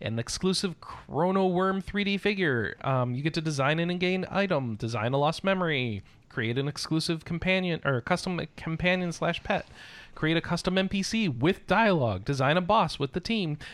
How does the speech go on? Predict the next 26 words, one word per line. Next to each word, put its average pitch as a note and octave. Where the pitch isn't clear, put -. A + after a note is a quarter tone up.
Exclusive G#3+
character G3+
effect F3+
of F#3+
your A#2+
choosing. G#2
Um, G#2+
no D#3+
one's, G3+
no F3+
one's F#3
picked -
that G3
one G#3+
up A3
yet, C#3
so C3
it's C3+
still D#3
available A#2
for -
you A2+
if -
you G2
want F#2+
it. -